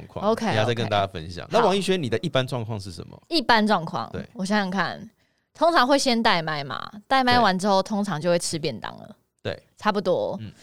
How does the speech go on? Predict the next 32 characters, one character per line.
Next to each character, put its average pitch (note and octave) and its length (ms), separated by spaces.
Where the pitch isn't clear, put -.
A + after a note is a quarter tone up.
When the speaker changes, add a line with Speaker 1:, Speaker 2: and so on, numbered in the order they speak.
Speaker 2:
我 G#3 140
就 B3+ 80
会 D#4+ 80
先 D4 160
去 D4 80
拿 G3 160
便 E3+ 180
当 A#2+ 140
啊。 G2 240
Speaker 1:
嗯。 G2+ 220
Speaker 2:
然 G#3 100
后， E4 260
但 E4+ 160
便 D#4+ 200
当 C#4 180
拿 F#3 160
的 F3 80
时 F3 100
候， F3 80
我 D#3+ 80
就 G#3 140
会 A3+ 140
顺 A3+ 260
便， G#3 300
我 F3 160
一 F#3+ 80
样 C#4 120
也 G3 120
会 G#3 80
拿 D#3+ 160
水 - 260
果， - 180